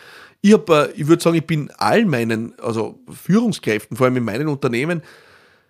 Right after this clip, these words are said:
sehr freundschaftlich verbunden. Die sind mir wirklich ans Herz gewachsen. Es wär so unendlich schmerzhaft, die zu verlieren. Ja, das heißt nicht, dass ich mit denen Urlaube verbringe.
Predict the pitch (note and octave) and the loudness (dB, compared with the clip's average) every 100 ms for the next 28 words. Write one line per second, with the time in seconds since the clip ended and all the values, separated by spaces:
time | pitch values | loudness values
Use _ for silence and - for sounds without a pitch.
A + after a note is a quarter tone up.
0 | _ _ - D#3 - C3 F3+ A3 F#3+ D#3 | _ _ -6 -4 -4 -4 -2 0 0 2
1 | D#3 - C3 C3 B2+ B2 F3 F3 D3+ E3+ | 2 2 -2 -2 -2 -2 0 0 0 -2
2 | A3+ G3 F3 D3+ D#3+ - - B2 - B2+ | -4 -4 -4 -4 -6 -8 -8 -8 -8 -12
3 | - - C#3 D#3 F#3+ E3+ F#3+ E3 E3+ F3 | -12 -10 -6 -6 -4 -6 -4 -4 -4 -6
4 | - B2 E3+ - F3 - E3+ - D3+ C#3+ | -4 -4 -6 -2 -2 0 -4 -2 0 2
5 | C3 C#3 B2 G#2 - - A2 C3 D3 - | 2 2 0 -4 -12 -8 -4 -4 -4 -16
6 | _ _ _ - - - - A2+ A2+ C3 | _ _ _ -20 -10 -4 -4 -2 -4 -2
7 | D#3+ C#3+ C#3 C3+ B2+ B2 D#3 - B2 G#2+ | -2 -2 -2 -2 -2 0 2 2 0 -2
8 | G2 G#2+ G#2 F#2+ | -6 -4 -4 -4